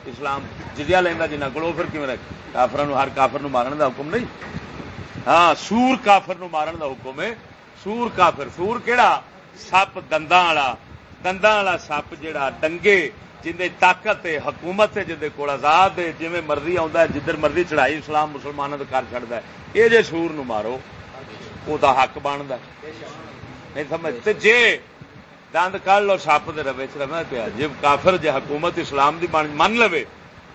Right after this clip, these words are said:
تے پابند ہو کے اسلام دی حکومت دا روے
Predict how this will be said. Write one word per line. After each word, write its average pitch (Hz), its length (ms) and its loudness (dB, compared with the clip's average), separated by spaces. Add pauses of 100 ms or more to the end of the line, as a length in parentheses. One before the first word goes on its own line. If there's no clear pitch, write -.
(120)
تے 156 60 -14 (240)
پابند 185 420 2
ہو 180 200 2
کے 165 100 -4
اسلام 147 480 -2
دی 175 80 2
حکومت 151 420 -2
دا 156 80 0
روے 104 200 -4